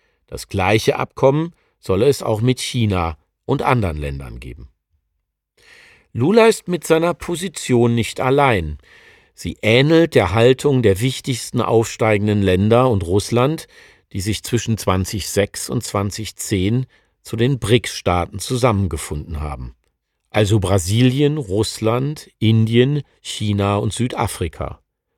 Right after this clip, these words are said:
Sie wollen die Macht des Westens austarieren und mehr Mitbestimmung, wenn auch mit unterschiedlichen Mitteln. "Wir müssen sehen, wer in der Lage ist, Russland und der Ukraine zu helfen, Frieden auszuhandeln",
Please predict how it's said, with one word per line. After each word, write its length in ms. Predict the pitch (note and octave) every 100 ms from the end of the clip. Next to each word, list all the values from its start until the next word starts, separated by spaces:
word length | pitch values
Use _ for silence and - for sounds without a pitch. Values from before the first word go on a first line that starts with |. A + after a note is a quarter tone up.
| _
Sie 360 | - E2+ C3 D3+
wollen 280 | D#3 D3+ C#3
die 100 | G2
Macht 400 | F#2 G#2+ - A2
des 160 | -
Westens 500 | F#2+ F#2+ - G#2 -
austarieren 920 | F#2 F#2+ - - A#2 A#2 C3 C#3 D3+ D3 _ _ _
und 240 | G2+ F#2 G#2
mehr 240 | A2 A#2
Mitbestimmung, 880 | A2 G#2+ - B2 - B2+ B2+ C3 C3+ - _ _ _
wenn 160 | A#2+
auch 340 | - G2+ F#2+ -
mit 180 | A#2+ -
unterschiedlichen 840 | G#2 F#2 E2+ - D2 D2+ - G2+
Mitteln. 340 | F#2 - A#1+ - _ _ _ _ _ _ _ _ _ _ _ _ - - _ _ _ _ _
"Wir 120 | D#3+
müssen 340 | F#3+ A3+ B3+ A#3+
sehen, 640 | E3 E3+ E3 G#3 A#3 E3+
wer 160 | E3 G3
in 100 | E3+
der 120 | F3
Lage 400 | D#3 C#3 C#3+ E3
ist, 260 | D3+ -
Russland 500 | C3 C#3+ - D#3+ D3+
und 140 | D#3 D3
der 140 | D#3
Ukraine 580 | D#3+ - E3+ G#3+ C#3 C#3
zu 180 | - D#3+
helfen, 460 | C3+ C3 C3+ E3+ D3
Frieden 380 | - F3+ F3
auszuhandeln", 880 | E3 C3 A#2 - A2 G2+ F2+ E2+ D2+